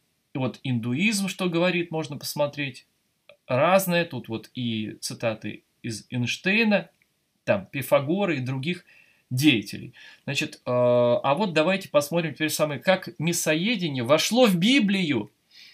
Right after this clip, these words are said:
А вот для этого надо вернуться немного в истории к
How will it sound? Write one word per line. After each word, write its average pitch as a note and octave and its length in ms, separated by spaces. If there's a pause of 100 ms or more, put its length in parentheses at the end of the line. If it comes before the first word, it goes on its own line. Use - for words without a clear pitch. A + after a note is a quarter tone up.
(180)
А D#3 140
вот F#3 220
для D#3 200
этого F#3+ 300
надо F3+ 380
вернуться C#3 560
немного C3+ 360
в A#2 80
истории A3 440
к - 180